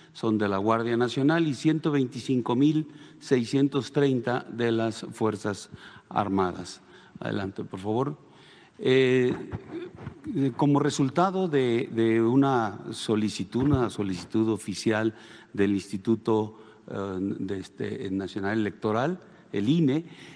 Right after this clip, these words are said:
eh, esta petición de que, conformidad a la ley y a los convenios que están establecidos, se proporcionara seguridad en todo lo que tienen que desarrollar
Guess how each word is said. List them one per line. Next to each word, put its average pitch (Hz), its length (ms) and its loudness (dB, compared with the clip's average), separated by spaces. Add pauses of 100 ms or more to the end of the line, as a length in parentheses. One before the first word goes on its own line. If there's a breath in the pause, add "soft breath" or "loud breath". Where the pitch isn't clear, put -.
(100)
eh, 117 480 2 (1000)
esta 151 640 2
petición 147 880 4
de 120 160 2
que, 117 500 2
conformidad 113 800 2
a 143 100 2
la 113 200 0
ley 135 500 2 (340 loud breath)
y 110 120 2
a 113 80 4
los 110 200 2
convenios 127 640 2
que 117 80 -2
están 120 240 -2
establecidos, 120 840 0
se 135 160 0
proporcionara 123 960 0 (300 loud breath)
seguridad 110 960 0
en 107 220 2
todo 156 560 2
lo 117 220 2
que 113 160 0
tienen 123 400 0
que 123 160 0
desarrollar 110 720 0